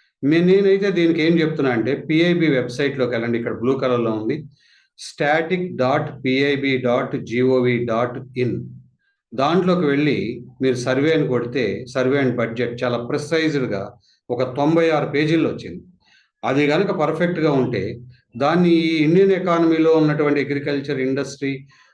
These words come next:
ఆ, ఇతరత్ర సర్వీస్ సెక్టార్, అలాగే మానిటరీ and, ఆ, ఫిస్కల్ సిస్టమ్స్, వీటన్నిటితో అనుసంధానం చేసుకోగలిగితే,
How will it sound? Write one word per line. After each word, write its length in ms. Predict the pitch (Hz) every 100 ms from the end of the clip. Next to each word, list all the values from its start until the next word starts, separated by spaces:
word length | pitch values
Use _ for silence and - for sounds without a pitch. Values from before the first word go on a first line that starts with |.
| _
ఆ, 400 | 123 120 123 120 123
ఇతరత్ర 680 | 127 127 151 151 143 120 113 -
సర్వీస్ 420 | 131 139 143 -
సెక్టార్, 460 | 135 - 143 135 139 - _ _
అలాగే 280 | 123 127 131
మానిటరీ 800 | 131 127 135 135 131 135 135 135 _ _ _ _
and, 160 | 127 120
ఆ, 440 | 120 117 113 110 110
ఫిస్కల్ 320 | 127 - 143
సిస్టమ్స్, 540 | 139 127 143 135 131
వీటన్నిటితో 540 | 135 127 139 170 175 170
అనుసంధానం 640 | 147 127 143 143 139 127
చేసుకోగలిగితే, 880 | 120 120 110 113 110 107 147 101 98